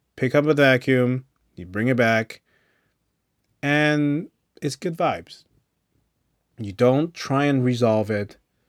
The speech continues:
and end up with pure bad vibes. So yeah, that is, uh,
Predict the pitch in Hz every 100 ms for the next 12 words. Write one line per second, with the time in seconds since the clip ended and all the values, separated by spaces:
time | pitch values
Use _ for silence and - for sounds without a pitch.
0 | _ _ _ _ _ - 110 95 90 87
1 | - _ 101 - - - 90 85 80 78
2 | 78 - - - - _ _ _ _ _
3 | _ _ _ _ _ _ _ _ _ _
4 | _ 139 185 151 - _ _ _ _ _
5 | _ - - _ _ _ _ _ _ _
6 | 110 120 151 147 139 147 143 143 143